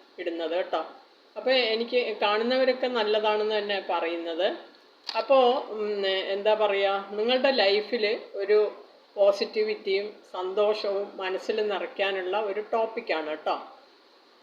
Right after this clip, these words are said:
അപ്പോൾ ഈ ടോപ്പിക് ഇടാനുള്ള കാരണം, ഏഹ്, എൻ്റെ അടുത്ത് ഒരു ഡിസ്റ്റന്റ് റിലേറ്റീവ്സ് ഇങ്ങനെ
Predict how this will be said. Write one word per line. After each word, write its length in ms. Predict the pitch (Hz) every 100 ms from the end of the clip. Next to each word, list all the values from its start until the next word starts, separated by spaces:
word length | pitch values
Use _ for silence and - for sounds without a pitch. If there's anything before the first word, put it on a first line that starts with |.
| _ _ _ -
അപ്പോൾ 200 | 196 226 220 220
ഈ 280 | 202 226 254
ടോപ്പിക് 460 | 277 214 233 240
ഇടാനുള്ള 480 | 247 214 214 226 220
കാരണം, 540 | 220 196 180 175 180 320 - - _ _ _ _ -
ഏഹ്, 400 | 208 208 208 208
എൻ്റെ 240 | 220 233
അടുത്ത് 280 | 247 240 262 254 254 240
ഒരു 460 | 233 240 240 208 - - - -
ഡിസ്റ്റന്റ് 460 | 226 - 262 262 240
റിലേറ്റീവ്സ് 680 | 214 208 208 208 202 -
ഇങ്ങനെ 380 | 269 359 226 233